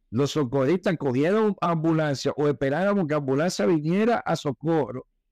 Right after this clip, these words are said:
para de socorro salir a hacer la, la, la emergencia, nos parquearan una ambulancia ahí en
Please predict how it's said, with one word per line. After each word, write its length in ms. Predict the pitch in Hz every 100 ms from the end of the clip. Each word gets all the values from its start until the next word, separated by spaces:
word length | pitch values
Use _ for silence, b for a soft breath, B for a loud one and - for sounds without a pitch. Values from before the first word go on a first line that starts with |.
| _
para 220 | 143 147
de 100 | 147
socorro 580 | 143 131 - 196 175 175
salir 520 | - 135 123 180 226
a 40 | 196
hacer 200 | - 165
la, 340 | 170 151 127
la, 220 | 85 95 - _ _ -
la 100 | 147
emergencia, 800 | 151 143 123 143 117 - 113 - _ _ _ _ _ _ -
nos 340 | 110 117 -
parquearan 680 | - 113 104 - 113 113 113
una 200 | 113 117
ambulancia 720 | 120 135 139 170 170 - 143
ahí 180 | 151 180
en 260 | 156 -